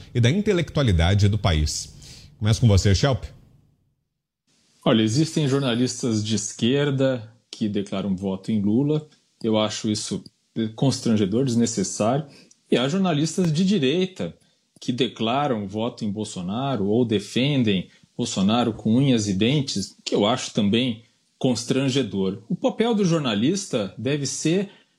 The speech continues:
Speaker 2: o de trazer os fatos à luz, mesmo que esses fatos, eh, vão contra, né, suas próprias convicções ou aquilo que eles gostariam que viesse a público de verdade. Mas eles têm a, o compromisso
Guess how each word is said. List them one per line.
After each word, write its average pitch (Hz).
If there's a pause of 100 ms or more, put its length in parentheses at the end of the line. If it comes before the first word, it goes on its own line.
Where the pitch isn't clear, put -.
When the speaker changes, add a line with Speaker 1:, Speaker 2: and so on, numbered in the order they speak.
(120)
Speaker 2:
o 147
de 151
trazer 165
os -
fatos 123
à 107
luz, 120 (140)
mesmo 190
que 165
esses -
fatos, 135 (340)
eh, 110
vão 131
contra, 180
né, 123
suas 110
próprias 135
convicções 127
ou 123
aquilo 170
que 160
eles 127
gostariam 135
que 127
viesse 110
a 101
público 107
de 101
verdade. 95
Mas 107
eles 131
têm 160
a, 135 (240)
o -
compromisso 165